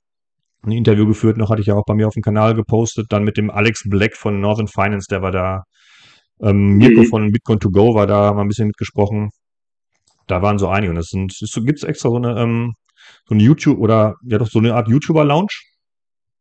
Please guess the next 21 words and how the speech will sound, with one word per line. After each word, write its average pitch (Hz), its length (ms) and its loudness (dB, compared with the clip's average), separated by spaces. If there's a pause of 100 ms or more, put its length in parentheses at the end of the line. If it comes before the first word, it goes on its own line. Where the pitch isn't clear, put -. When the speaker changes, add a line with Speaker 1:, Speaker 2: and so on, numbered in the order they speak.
(480)
Speaker 1:
und 120 200 -4
da 135 400 0 (640)
sind 98 260 -4
die 120 60 2
alle 135 180 0
und 147 220 -4 (140)
man 143 80 -6
kann 147 140 -6
sich 143 60 -6
mit 147 120 -4
denen 147 140 -2
unterhalten, 139 420 0
ne? 92 160 -6 (520)
War 117 120 -4
echt, - 340 -10
war 123 240 -6
cool. 214 160 6
Speaker 2:
Ja. - 60 2 (1300)
Gut. 135 360 2 (1300)
Habt - 240 -4
ihr 139 300 0